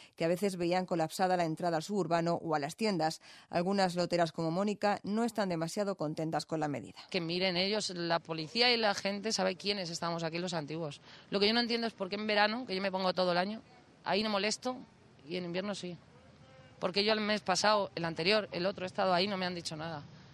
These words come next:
Speaker 2: Y ahora, como llega más gente, que es normal, porque se acerca la fecha, vienen a trabajar,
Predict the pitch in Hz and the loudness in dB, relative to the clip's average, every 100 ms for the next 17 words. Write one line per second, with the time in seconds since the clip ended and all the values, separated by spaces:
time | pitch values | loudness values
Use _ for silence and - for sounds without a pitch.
0 | - - 180 196 160 151 - - - 160 | -20 -4 2 2 2 -4 -6 -14 -8 -4
1 | 160 170 160 202 214 156 165 170 185 208 | -2 -2 0 0 0 -2 -2 2 4 4
2 | 208 170 143 160 147 165 170 175 - 214 | 2 -4 -4 -4 -4 0 2 2 2 0
3 | 165 143 160 165 170 165 170 175 196 226 | 0 0 -4 -2 -2 2 2 2 0 0